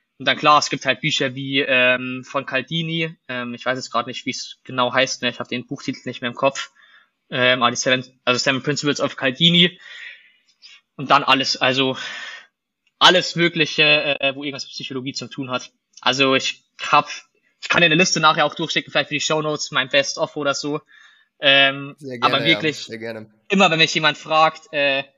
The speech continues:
Speaker 1: verstehe Evolutionspsychologie, da verstehst du auch, ähm,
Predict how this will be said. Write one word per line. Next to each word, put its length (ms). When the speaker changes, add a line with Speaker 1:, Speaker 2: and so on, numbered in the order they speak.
Speaker 1:
verstehe 360
Evolutionspsychologie, 840
da 100
verstehst 460
du 100
auch, 340
ähm, 460